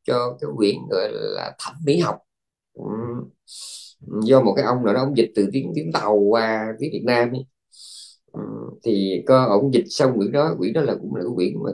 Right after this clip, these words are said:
tôi cho là quyển sách quý. Ừm, sách quý mà nên đọc. Tại sao tôi là tu sĩ mà lại là người thờ phụng A Tỳ Đàm mà tôi lại khuyên nên đọc quyển đó?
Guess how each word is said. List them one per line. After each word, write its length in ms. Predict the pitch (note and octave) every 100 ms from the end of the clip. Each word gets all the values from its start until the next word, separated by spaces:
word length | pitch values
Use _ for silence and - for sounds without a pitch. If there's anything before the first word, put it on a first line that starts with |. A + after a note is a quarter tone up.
| -
tôi 120 | A2+
cho 160 | A#2 A2+
là 80 | -
quyển 120 | - G#2+
sách 160 | E3 -
quý. 380 | C4 F#4 F#4+ - _ _ _
Ừm, 720 | - A2 A#2 B2+ C3+ C3 A2 F#2 - _ - - - - _ _
sách 180 | - A#2 C3+
quý 360 | D#3 F#3+ A3+ - - A#2
mà 200 | G#2+ F#2+
nên 240 | F#2+ A#2+
đọc. 160 | B2 F#2+ -
Tại 120 | F#2+
sao 200 | A#2+ C3+ C3+
tôi 140 | C#3
là 100 | B2 C3
tu 120 | B2
sĩ 340 | A#2+ A2 - -
mà 100 | G#2
lại 200 | F#2 A2+
là 120 | G#2
người 460 | G2+ F#2+ E2+ E2 D#2 -
thờ 440 | A#2+ A2 G2 F2+ F2
phụng 240 | F#2 F#2 G2+
A 100 | A#2
Tỳ 140 | G#2
Đàm 260 | F#2+ F#2 E2+ _ _ _ _ _ -
mà 100 | F2 G2+
tôi 160 | B2
lại 160 | F2+ -
khuyên 200 | C#3 C3
nên 100 | A#2+
đọc 100 | C#3
quyển 140 | - D3
đó? 240 | D#3+ F#3